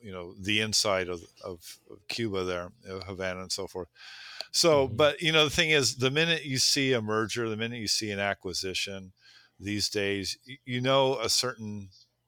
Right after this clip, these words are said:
Speaker 1: list of things are gonna happen. And, uh, and, you know,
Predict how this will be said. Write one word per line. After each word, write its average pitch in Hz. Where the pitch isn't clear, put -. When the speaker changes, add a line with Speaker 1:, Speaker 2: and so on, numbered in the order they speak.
Speaker 1:
list 113
of 101
things 98
are 90
gonna 90
happen. 87
And, 87
uh, 107
and, 123
you 123
know, 117